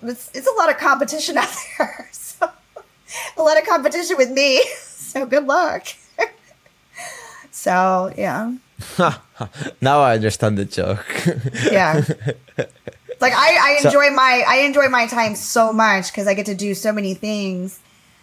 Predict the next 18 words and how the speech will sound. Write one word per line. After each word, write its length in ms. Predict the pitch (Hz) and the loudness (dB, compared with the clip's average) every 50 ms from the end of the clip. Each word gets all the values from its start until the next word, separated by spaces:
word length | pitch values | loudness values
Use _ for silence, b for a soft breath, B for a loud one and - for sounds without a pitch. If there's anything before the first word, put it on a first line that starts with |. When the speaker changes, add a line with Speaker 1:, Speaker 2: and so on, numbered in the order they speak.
| b b b b | b b b b
Speaker 1:
Um, 320 | - 190 196 196 196 196 190 | 2 4 4 4 4 4 2
and 160 | - 214 214 | 0 2 2
I 140 | 220 226 226 226 | 4 4 4 4
literally 460 | 233 240 247 247 240 240 233 226 226 | 2 2 2 2 2 2 2 0 0
have, 420 | 220 - 214 202 196 - - - - - - - | 0 -2 -2 -2 -4 -16 -18 -20 -20 -20 -18 -10
you 100 | - 277 | -8 -4
know, 140 | - - 196 - - | -2 -2 -2 -2 -2
and 120 | 233 226 | -2 -2
just, 160 | 226 240 - - | -4 -4 -4 -2
so 60 | 240 | -2
you 120 | 240 220 214 | -2 -2 -4
just 180 | 240 233 - | -4 -6 -6
keep 200 | - - 233 - | -6 -8 -10 -10
pouring 320 | - - 277 254 254 240 233 | -6 -4 -2 0 0 2 2
that 220 | 226 220 208 - | 2 2 2 2
love 200 | 214 214 220 220 | 2 2 2 2
into 180 | 220 214 202 196 | -2 -4 -4 -4
yourself 800 | 185 170 170 170 - - - - - - - - - - _ | -4 -4 -6 -6 -8 -8 -8 -8 -8 -8 -10 -12 -16 -20 _